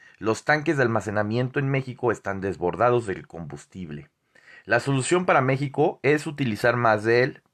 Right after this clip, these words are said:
para la generación de electricidad, reemplazando el gas natural más barato que a menudo se importa de Estados Unidos. Como resultado, la demanda del combustible aumentó casi cincuenta por ciento en el último año a más de cien mil barriles por día en marzo,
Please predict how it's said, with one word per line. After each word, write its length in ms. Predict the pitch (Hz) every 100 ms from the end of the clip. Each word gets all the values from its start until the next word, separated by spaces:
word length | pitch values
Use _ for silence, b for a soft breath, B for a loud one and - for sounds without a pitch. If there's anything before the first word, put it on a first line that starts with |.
| -
para 180 | 107 101
la 120 | 95
generación 640 | 101 98 92 90 - 117
de 80 | 110
electricidad, 680 | 98 - 87 85 92 107 - -
reemplazando 1040 | 113 151 196 180 123 - 123 120 113 - B B
el 160 | - 104
gas 240 | 120 135
natural 460 | 131 127 90 92 101
más 200 | 107 117
barato 460 | 127 123 123 131 -
que 100 | 110
a 60 |
menudo 520 | 98 95 110 113 143
se 180 | - -
importa 440 | 98 - 117 117 117
de 60 |
Estados 400 | 95 104 98 87
Unidos. 420 | 92 98 76 69 _ b b b b
Como 240 | - 107 107
resultado, 640 | 107 101 92 120 147 - _ B B B
la 140 | 113
demanda 420 | 127 127 160 185 190
del 260 | 120 101
combustible 840 | - 104 95 - - 160 104 110 -
aumentó 600 | 107 107 117 151 156 -
casi 340 | 180 180 175
cincuenta 680 | - 143 131 - 165 170 147
por 180 | - 113
ciento 380 | - 127 127 131
en 100 | 117
el 120 | 107
último 440 | 113 - 107 104
año 300 | 110 110 127 -
a 100 | 120
más 280 | 120 147 147
de 120 | 147
cien 460 | - 120 113 113
mil 200 | 139 143
barriles 500 | 123 110 101 113 107
por 220 | - 101 95
día 160 | 110
en 80 | 98
marzo, 400 | 98 90 -